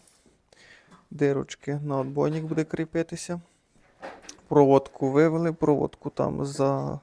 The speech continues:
заробили. Буде ось така заглушечка, щоб туди болото не попадало. Це все герметично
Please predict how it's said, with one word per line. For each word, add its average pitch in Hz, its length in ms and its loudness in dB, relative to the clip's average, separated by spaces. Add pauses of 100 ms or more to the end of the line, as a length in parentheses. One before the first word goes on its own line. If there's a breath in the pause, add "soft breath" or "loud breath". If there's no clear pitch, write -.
заробили. 156 720 -2 (720 loud breath)
Буде 143 200 -2
ось - 140 -4
така - 220 -4
заглушечка, 160 680 -4
щоб - 160 -16
туди 165 200 0
болото 160 360 0
не 165 100 -4
попадало. 160 580 -2
Це - 140 -12
все - 180 -6
герметично 143 680 -6